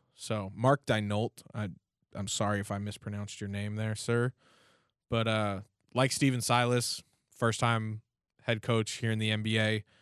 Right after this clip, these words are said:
he's in a re-, like, he's a part of a rebuilding franchise. I think this is a better scenario for him as a first-year head coach than Steven Silas getting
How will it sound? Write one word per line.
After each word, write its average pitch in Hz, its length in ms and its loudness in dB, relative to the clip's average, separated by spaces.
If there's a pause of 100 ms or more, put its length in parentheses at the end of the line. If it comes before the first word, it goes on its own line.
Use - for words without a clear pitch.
(280)
he's 117 440 0 (680)
in 151 120 2
a 147 80 8
re-, 131 240 4 (280)
like, 110 220 -2
he's 117 580 -6 (440)
a 117 80 -4
part 151 220 6
of 139 80 2
a 139 60 4
rebuilding 123 600 0
franchise. 120 580 2
I 104 60 0
think 113 280 -6 (560)
this 123 200 2
is 117 120 0
a 107 60 0
better 120 520 4
scenario 135 840 4 (580)
for 120 140 8
him 135 380 2
as 131 200 0
a 120 60 0
first-year 127 360 2
head 123 160 0
coach 127 300 2
than 110 140 -2
Steven 113 340 0
Silas 113 540 2
getting 107 300 -2